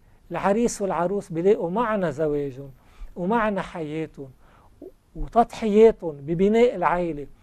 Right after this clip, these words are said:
و-، وبناء الأبناء وإنجاب البنين وتحقيق سر السعادة مع بعضهم البعض وإنجاب البنين وتربيتهم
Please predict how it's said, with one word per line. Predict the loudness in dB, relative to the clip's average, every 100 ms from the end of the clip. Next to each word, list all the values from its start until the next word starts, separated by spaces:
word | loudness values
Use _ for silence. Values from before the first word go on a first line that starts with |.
| -20 -20 -12
و-، | -10 -12 -14
وبناء | -8 2 6 8 6 4 _ _ -4
الأبناء | 0 2 0 2 2 2 -4
وإنجاب | -6 -2 -2 2 4 4
البنين | 2 2 2 -2 -8 -14 _ _ -20 _ _ _ _ -20 _ -20 -20 -20 _ _ _ _ -6 2
وتحقيق | 4 2 -2 -2
سر | 2 4 6
السعادة | 4 2 2 4 4 2
مع | 2 0
بعضهم | 0 -2 -2 -8
البعض | -8 -8 -8 -10 -18 -20 -20 -14 -4
وإنجاب | -2 4 10 10
البنين | 8 4 2 2 0
وتربيتهم | 0 2 0 2 4 2 0 -14